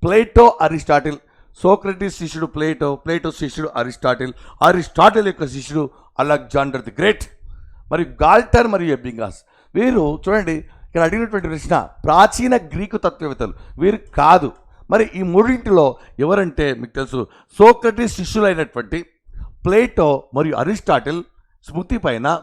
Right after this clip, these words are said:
విపరీతమైనటువంటి పరిశోధన చేసినటువంటి వ్యక్తులు ప్లేటో మరియు అరిస్టాటిల్. మూడో ఆప్షన్ కరెక్ట్ ఆన్సర్.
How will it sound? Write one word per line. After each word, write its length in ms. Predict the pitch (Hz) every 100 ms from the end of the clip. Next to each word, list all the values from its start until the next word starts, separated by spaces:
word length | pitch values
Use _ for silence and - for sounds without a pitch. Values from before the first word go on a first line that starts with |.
| -
విపరీతమైనటువంటి 960 | 151 180 226 220 180 156 139 - 117 208 202 - - 131
పరిశోధన 500 | 135 131 151 151 190 143
చేసినటువంటి 480 | 127 127 110 110 110
వ్యక్తులు 300 | 95 - 117 113 _ _ -
ప్లేటో 440 | 143 175 - 175 190 123
మరియు 220 | 120 160 110
అరిస్టాటిల్. 580 | 117 117 120 123 185 190 - _ 123
మూడో 240 | 156 160 127 139
ఆప్షన్ 360 | 160 - 220 202 _ _
కరెక్ట్ 300 | 185 208 - 151
ఆన్సర్. 340 | 117 - 92